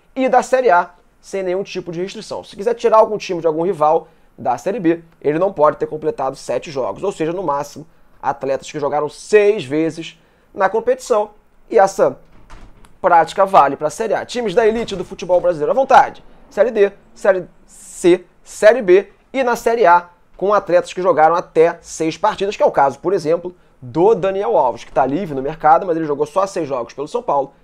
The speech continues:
então ele pode se transferir pra qualquer equipe da Série A do Campeonato Brasileiro. Além desses, que eu falei, qualquer jogador de qualquer parte do planeta ainda pode chegar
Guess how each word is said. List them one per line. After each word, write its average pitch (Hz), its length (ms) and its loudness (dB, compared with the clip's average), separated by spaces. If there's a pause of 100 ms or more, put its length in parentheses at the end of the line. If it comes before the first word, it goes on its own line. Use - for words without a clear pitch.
(100)
então 131 220 -6
ele 175 80 -4
pode 135 400 -6 (260)
se 247 260 -8
transferir 185 420 -6
pra 180 100 -14
qualquer 180 600 0
equipe 143 460 -8 (340)
da 160 240 4
Série 175 300 0
A 147 160 2
do 151 300 0
Campeonato 170 760 -6
Brasileiro. 131 560 -4
Além 247 200 2
desses, - 520 2 (200)
que 170 60 -4
eu 170 40 2
falei, 185 240 0
qualquer 269 380 0
jogador 190 440 4
de - 80 -14
qualquer 156 260 -2
parte 196 380 4
do 196 80 -4
planeta 190 360 -2
ainda 214 160 0
pode 185 260 4
chegar 165 420 -2